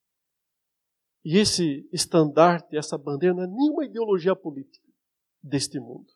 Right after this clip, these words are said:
Não é nenhum projeto de poder de qualquer natureza deste mundo. Nós lutamos pelo Evangelho.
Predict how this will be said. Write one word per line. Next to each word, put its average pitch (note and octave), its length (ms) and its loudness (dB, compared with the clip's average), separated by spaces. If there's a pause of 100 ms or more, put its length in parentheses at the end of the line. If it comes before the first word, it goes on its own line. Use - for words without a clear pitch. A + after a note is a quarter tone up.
(1040)
Não A3 120 6
é - 20 8
nenhum D#4+ 340 12
projeto A#3+ 300 6
de A3+ 80 -6
poder G#3+ 420 8
de G3+ 100 -14
qualquer A3 640 -2
natureza C#3 540 -10
deste B2 240 -18
mundo. - 260 -20 (1700)
Nós D#3 240 6
lutamos D#3+ 440 4
pelo D3 400 -2
Evangelho. C3 1080 -6